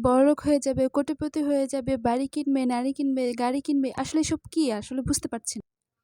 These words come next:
ছাব্বিশ তারিখে কি? এক একজনও পোস্ট করে সব উল্টায় ফেলতেছে, কিন্তু কখনো জিজ্ঞাসা করলে ছাব্বিশ তারিখে আসলে কি, কেউ বলতেছে না।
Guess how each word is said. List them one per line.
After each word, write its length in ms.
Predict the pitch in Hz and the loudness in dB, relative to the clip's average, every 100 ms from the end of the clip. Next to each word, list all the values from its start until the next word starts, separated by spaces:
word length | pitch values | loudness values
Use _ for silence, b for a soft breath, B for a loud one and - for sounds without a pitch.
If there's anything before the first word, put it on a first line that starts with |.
| _ _ | _ _
ছাব্বিশ 360 | - 247 285 - | -6 0 0 0
তারিখে 320 | 349 339 359 - | -2 -2 -4 0
কি? 340 | 349 269 214 - _ _ | 2 2 0 -10 _ _
এক 160 | 240 269 | 0 2
একজনও 360 | 302 302 339 | 0 4 4
পোস্ট 360 | 330 294 302 - | 6 4 2 0
করে 220 | 320 320 | 2 2
সব 140 | 294 294 - | 2 0 0
উল্টায় 320 | 320 349 349 | 2 2 2
ফেলতেছে, 460 | 330 311 285 - | 2 0 -2 -2
কিন্তু 360 | 196 220 - 285 | -6 -10 -2 0
কখনো 280 | 320 302 320 | 0 2 4
জিজ্ঞাসা 420 | 277 285 320 330 | 4 4 4 4
করলে 360 | 359 349 285 262 b b b - | 4 6 6 2 b b b -4
ছাব্বিশ 280 | 269 254 - | 0 0 0
তারিখে 380 | 339 330 330 | 0 2 2
আসলে 260 | 330 - 311 | 4 4 2
কি, 320 | - 349 254 - | 2 0 0 -2
কেউ 200 | 311 320 | 2 4
বলতেছে 460 | 254 240 262 - 208 | 4 4 2 -4 -6
না। 160 | 208 | -10